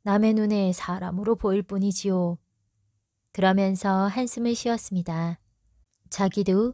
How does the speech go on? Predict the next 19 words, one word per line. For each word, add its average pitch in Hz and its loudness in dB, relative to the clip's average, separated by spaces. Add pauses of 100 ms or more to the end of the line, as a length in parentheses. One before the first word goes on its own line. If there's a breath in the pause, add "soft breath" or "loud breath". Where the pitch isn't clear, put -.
(140)
살았을 220 2
때 208 0
남이 180 4
보기는 190 0
착한 240 -4
사람이었으나 214 0 (720)
실제는 208 2
형편없는 202 2
욕심쟁이요, 180 0 (480)
거짓말쟁이요, 202 2 (440)
아첨꾼이요, 185 0 (520)
남을 196 6
위하는 208 4
척하고 220 -2 (380)
뒤로는 190 4
실속만 220 2
차린 202 -2 (520)
위선자였다고 202 2
고백하였습니다. 185 0